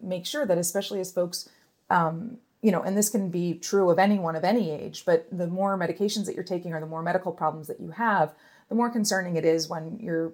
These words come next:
you're self-treating. And so we do wanna make sure that folks are communicating with their, with their doctor and their pharmacist, um, and other providers involved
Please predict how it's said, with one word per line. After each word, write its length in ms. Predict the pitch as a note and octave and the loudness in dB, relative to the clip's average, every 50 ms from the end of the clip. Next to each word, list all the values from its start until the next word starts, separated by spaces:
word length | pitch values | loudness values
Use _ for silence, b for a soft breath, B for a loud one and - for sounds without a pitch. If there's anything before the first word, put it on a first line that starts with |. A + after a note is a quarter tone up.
| - - F3 | -10 -12 -10
you're 240 | E3+ E3 D#3+ - - _ | -8 -8 -8 -8 -10 _
self-treating. 760 | - - - F3 D#3 - - - - D#3 D3+ D3+ D3 D3 E3 - b b b b b b | -6 0 2 2 2 2 -4 -8 -6 -6 -6 -6 -6 -8 -10 -12 b b b b b b
And 120 | E3+ F3 | -2 0
so 140 | F3 - F3+ | 4 4 4
we 140 | E3 F3+ F#3 | 4 4 0
do 180 | E3+ F#3+ F#3+ F#3 | 0 -2 0 0
wanna 180 | F#3 F3 F3 | 0 0 0
make 200 | E3+ E3 E3 E3 | -2 -4 -4 -4
sure 120 | - F3 D#3+ | -2 -2 -2
that 160 | - - - | -2 -2 -2
folks 240 | F3 E3+ E3 - E3 | -2 0 0 0 -2
are 120 | D#3+ D3+ | -2 -4
communicating 580 | - - F#3+ G3 G#3+ A3 G#3+ F#3+ E3+ E3+ D#3+ D#3 | -4 -4 0 0 0 2 2 0 0 0 0 -2
with 160 | D3+ - - | -6 -6 -2
their, 460 | D#3+ D#3 D#3 D#3 D#3 D3+ D3 - - | 0 0 0 0 0 -2 -2 -4 -6
with 100 | - F3 | -8 -4
their 120 | F3 E3 E3 | -2 0 2
doctor 280 | E3 D#3 D#3+ - E3+ | 4 2 2 2 -4
and 120 | D#3 D3+ D#3 | -8 -8 -8
their 80 | D#3 | -10
pharmacist, 680 | D#3 - F3 E3 D#3+ E3 - - E3 D#3 - - b b b b b b b | -8 -8 -6 -6 -4 -4 0 0 0 0 0 -4 b b b b b b b
um, 160 | E3 F3 E3+ | -4 -2 -2
and 80 | E3 E3+ | 0 0
other 180 | E3 F3 E3+ | 2 2 2
providers 500 | E3 - E3+ D#3+ D#3 D3+ D3+ D#3+ D#3 D3+ | 2 0 0 2 2 4 4 2 -2 -4
involved 580 | D#3 D#3 E3+ A3 A#3+ A3+ F#3+ E3 D#3+ D#3+ - | -6 -4 -2 2 4 4 6 4 4 0 -2